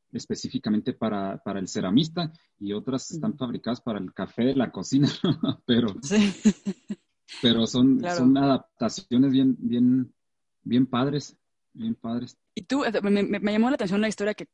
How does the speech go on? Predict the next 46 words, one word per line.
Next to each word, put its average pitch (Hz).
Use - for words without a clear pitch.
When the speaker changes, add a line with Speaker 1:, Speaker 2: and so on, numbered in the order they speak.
Speaker 2:
estabas 185
contando, 170
como 147
de 143
que 151
desde 170
chiquito, 240
tú 254
empezaste 277
entonces 240
a, 165
a 156
empezar 170
con 202
la 175
cerámica 185
de 160
los 147
once 160
años. 143
O 151
sea, 165
tú 190
ya 196
ahí 196
como 180
que 156
te 160
llamó 160
la 180
atención, 214
por 170
voluntad 160
propia, 170
empezaste 175
estos 170
talleres 165
de 170
los 156
vecinos, 214
empezaste 151
a -
aprender, 151
y 180
de 170
ahí, 175